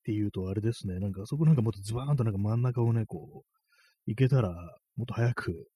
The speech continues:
行けんのにな、みたいなこと思ったりして、やっぱ迂回する形になるのが結構気に食わないですね。まあ、今日もそのね、あの、銀-、銀座の方とか行くとしたら、なんかぐるーっとね、こう、南側をなんか、回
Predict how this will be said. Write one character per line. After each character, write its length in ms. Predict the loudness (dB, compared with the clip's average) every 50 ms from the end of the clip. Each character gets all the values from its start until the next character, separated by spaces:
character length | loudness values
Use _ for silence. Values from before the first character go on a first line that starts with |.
| _ _
行 160 | -14 -12 -8 0
け 80 | 0
ん 40 | 2
の 80 | 2 2
に 100 | -2 -4
な、 100 | -2 -4
み 80 | -4
た 60 | -4
い 40 | -6
な 60 | -10
こ 80 | -10 -8
と 60 | -8
思 120 | -6 -8 -8
っ 20 | -8
た 100 | -10 -12
り 100 | -12 -12
し 140 | -16 -16 -12
て、 280 | -12 -12 -12 -12 -14 -18 _ _ -6
や 80 | -6
っ 20 | -6
ぱ 80 | -4 -4
迂 120 | -4 -4
回 220 | 0 0 0 0 2
す 120 | 0 -2
る 60 | -2
形 320 | -2 -2 -2 -2 0 2 2
に 60 | 4
な 80 | 4
る 40 | 4
の 60 | 2
が 100 | 0 -4
結 120 | -10 -14 -12
構 120 | -14 -14 -16
気 160 | -8 -4 -4
に 60 | -4
食 160 | -2 0 0 0
わ 80 | 0
な 80 | 0 -4
い 60 | -8
で 60 | -16 -20
す 160 | -20 -14 -14 -12
ね。 60 | -12 -10 -12 -14 _ _ _ _ _ _ _ _ _ _ _ _ _ _
ま 80 | -8 -8
あ、 40 | -2 2
今 120 | 4 4
日 40 | 4
も 100 | 2 0
そ 140 | -4 -4 -4
の 240 | -4 -2 -2 -2 -2
ね、 100 | -2 -2
あ 140 | -2 -4 -6
の、 340 | -8 -10 -10 -10 -12 -14 -16 _ _ _ _ _ _ _ _ _ _ _ _ _ _ _ _ _ _ _
銀-、 160 | -4 -4 -4 -4 -8 -16 _ _ _ _ _ _ _ _ _ _ _
銀 160 | -4 -2 0
座 120 | 2 2 2
の 60 | 2
方 100 | 0 0
と 100 | -2 -4
か 80 | -8 -8 -12 -12 -12 -10
行 140 | -10 -10 -8
く 180 | -4 -6 -6
と 160 | -6 -6 -8 -8
し 120 | -8 0
た 120 | 0 2
ら、 100 | 2 2
な 80 | 0 -4
ん 40 | -6
か 80 | -6 -8
ぐ 140 | -6 -4 -2
る 160 | -2 -2 -4
ー 0 |
っ 40 | -8 -6
と 100 | _ -8
ね、 140 | -8 -8 -12
こ 300 | -12 -10 -10 -10 -10 -12 -10
う、 60 | -6
南 300 | -4 -2 0 -2 -2 -4 -6 _
側 200 | -4 -2 0 0
を 40 | 0
な 60 | 0
ん 80 | -2 -4
か、 80 | -8 -14 -20 _ _ _ _ _ _ _ _ _ _ _ _
回 100 | -6 -4